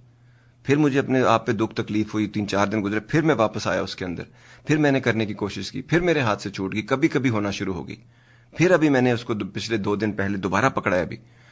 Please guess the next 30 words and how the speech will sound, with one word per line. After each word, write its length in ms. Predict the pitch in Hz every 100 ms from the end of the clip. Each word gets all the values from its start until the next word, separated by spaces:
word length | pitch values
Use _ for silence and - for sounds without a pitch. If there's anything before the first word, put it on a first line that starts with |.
| - -
اور 160 | - 107
اگلا 240 | 104 117
پوری 260 | 117 117 120
انشاءاللہ 320 | 113 113 110
retreat 420 | - 98 113 110
کریں 200 | 117 117
گے 80 | 123
focus 500 | 123 - 185 151 -
کے 100 | 120
اوپر 240 | 92 - - _ _ -
کہ 80 | 117
focus 500 | - 131 120 156 -
کیسے 260 | 123 120
کرنا 360 | 110 92 90 85
ہے، 100 | 85 - - - -
کیسے 380 | 117 117 139 113
ہر 200 | 117 147
چیز 340 | 143 156 -
پہ 80 | 131 -
جو 200 | 107 143
بھی 180 | 175 165
آپ 200 | 135 -
کو 80 | 127
problem 480 | - 110 107 110 101 -
ہو 160 | 95
رہی 120 | 98 104
ہو 80 |
focus 340 | 98 98 98 104
سے 120 | 104
related، 360 | 92 87 113